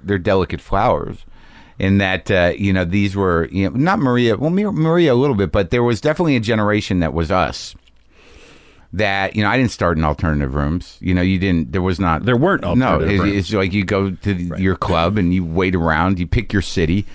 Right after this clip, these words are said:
Speaker 1: and then you fucking just take the hits doing open mics and, until you get the,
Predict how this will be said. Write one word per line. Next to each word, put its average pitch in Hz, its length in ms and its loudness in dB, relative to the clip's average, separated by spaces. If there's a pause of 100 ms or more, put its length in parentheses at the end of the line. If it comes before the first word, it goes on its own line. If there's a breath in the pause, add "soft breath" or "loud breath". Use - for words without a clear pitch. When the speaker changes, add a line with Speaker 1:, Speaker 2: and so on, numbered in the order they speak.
(380 loud breath)
Speaker 1:
and 98 180 2
then 101 100 4
you 101 80 2
fucking 98 300 0
just 92 160 -2
take 104 240 -2
the 92 100 0
hits 92 340 -2
doing 95 280 0
open 87 260 -2
mics 82 400 0
and, 80 300 -2
until 85 360 0
you 87 200 2
get 82 320 -4
the, 87 260 -2